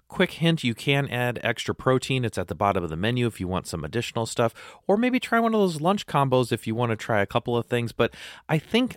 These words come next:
honestly, the best execution, though, are the single large plates like the meatloaf,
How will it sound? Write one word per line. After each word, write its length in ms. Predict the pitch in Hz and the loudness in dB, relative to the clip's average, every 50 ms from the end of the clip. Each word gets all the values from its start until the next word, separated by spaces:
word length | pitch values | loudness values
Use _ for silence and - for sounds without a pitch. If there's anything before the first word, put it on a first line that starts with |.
| - | -4
honestly, 380 | - 135 151 156 156 - - 151 | 0 2 2 2 2 2 2 0
the 120 | 131 123 | 2 2
best 300 | 104 - 127 131 - - | 2 2 2 2 2 0
execution, 680 | 123 113 - - - - - - 120 120 - - 123 113 | -2 -2 -2 -6 -12 -6 -2 0 0 0 0 -2 -2 2
though, 200 | 120 123 123 - - - - - - - | 2 2 2 2 -2 -8 -20 -8 -2 0
are 100 | 95 101 | 0 2
the 140 | 85 92 87 | 2 0 -2
single 640 | - - - - 143 139 131 135 135 135 127 - _ - | -4 -4 -2 0 0 2 2 4 4 2 2 0 _ -6
large 560 | - 92 90 92 95 95 95 92 - - - | -2 2 4 4 4 4 2 0 -6 -12 -14
plates 420 | - - 90 85 80 - - - - _ _ _ - | -4 0 0 0 0 0 -4 -12 -18 _ _ _ -2
like 240 | 92 92 90 - - | -2 -2 -2 -2 -4
the 80 | 95 | -4
meatloaf, 540 | 82 82 80 76 - - 78 78 78 - | -4 -4 -4 -4 -4 -2 -2 0 -2 -2